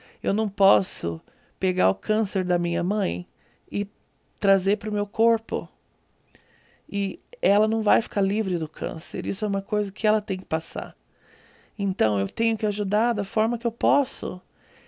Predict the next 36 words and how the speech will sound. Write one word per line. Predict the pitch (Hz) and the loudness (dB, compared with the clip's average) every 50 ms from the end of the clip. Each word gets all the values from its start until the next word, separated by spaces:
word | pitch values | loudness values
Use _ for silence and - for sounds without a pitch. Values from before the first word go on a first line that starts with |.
| _ _ _ | _ _ _
e | 208 214 | 0 2
aprender | 214 214 - 254 254 262 240 226 214 233 240 247 226 | 2 2 2 0 0 2 2 4 4 4 4 4 2
e | 214 214 208 | 0 0 0
ajudar | 214 214 208 220 202 190 208 226 277 294 247 | -2 0 -2 -4 -2 0 2 2 4 4 4
ela | 190 175 165 165 165 190 | 4 4 4 6 4 4
a | - - 196 | 2 0 -4
ter | - - 196 196 | -4 -4 -4 -4
fé. | 190 - - - 180 185 196 208 208 - - _ _ _ _ _ _ _ _ _ _ _ _ _ _ _ | -4 -6 -4 -2 0 0 0 0 -2 -8 -14 _ _ _ _ _ _ _ _ _ _ _ _ _ _ _
E | - 196 | -6 -6
como | 185 - - - 214 208 190 | -6 -2 2 2 4 4 4
ela | 175 156 151 151 | 2 0 0 -2
tem | - 160 151 151 | -4 -6 -8 -8
fé. | - - - 156 156 160 151 - _ _ _ _ _ _ _ _ _ _ _ _ _ _ _ _ _ | -10 -8 -6 -6 -6 -6 -8 -12 _ _ _ _ _ _ _ _ _ _ _ _ _ _ _ _ _
Mas, | - 175 175 180 185 196 196 | -4 -2 0 0 0 0 0
ao | 196 | 0
mesmo | 196 202 202 202 202 202 190 | 0 0 0 0 -2 -2 -2
tempo, | - 220 226 233 254 262 233 - 208 196 | -2 0 0 0 0 -2 -2 -2 0 0
ela | 202 220 247 240 | 2 2 2 0
tem | 240 247 247 233 | 0 -4 -6 -6
que | - | -4
passar | - 233 214 202 - 214 214 | -4 -4 -4 -2 -2 -2 -2
por | 202 - 196 190 | -2 -2 -2 -2
isso. | 196 208 202 196 - - 190 180 - _ _ _ _ _ _ _ _ _ _ | -2 -2 -4 -6 -8 -8 -10 -10 -10 _ _ _ _ _ _ _ _ _ _
E | - 196 208 | -4 -2 -2
um | 214 214 | 0 -2
dia, | 202 180 208 233 254 233 | -2 -2 0 0 0 0
se | 214 - - 202 | 0 0 -2 -2
eu | 196 | -2
tiver, | 190 - - 185 180 180 190 220 233 220 - | -2 -2 -4 -4 -2 0 0 2 2 2 0
eu | - - 220 | 0 -2 -2
vou | 233 254 240 | 0 -2 -2
ter | - 233 226 | -2 -4 -4
que | - | -2
passar | - 208 196 - - 196 190 | -4 -4 -4 -2 -4 -4 -4
por | - - 175 | -4 -4 -6
isso. | 190 214 226 208 - - - - | -4 -4 -4 -6 -8 -12 -14 -14